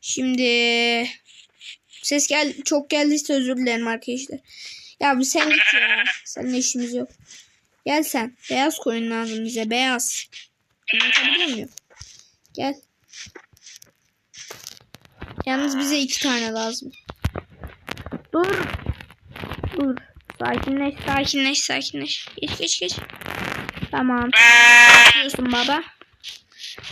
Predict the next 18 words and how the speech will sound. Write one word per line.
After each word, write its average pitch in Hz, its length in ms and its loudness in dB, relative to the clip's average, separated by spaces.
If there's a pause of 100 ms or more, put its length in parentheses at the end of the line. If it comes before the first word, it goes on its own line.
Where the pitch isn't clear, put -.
(320)
Şimdi 254 380 -2
diğer 247 680 2
koyunu 269 320 0
da 262 60 2
bulalım 240 380 0
arkadaşlar. 262 520 -4 (340)
Ay, - 80 -2 (3750)
bir 254 80 -2
dakika. 247 440 -2 (380)
Şimdi 262 380 -4
arkadaşlar. 269 800 0 (680)
Aha, 285 200 2
şurada 269 360 0
da 254 80 2
koyun 233 280 -4
var, 226 120 -2
bir 226 140 -4
dakika. 233 360 -8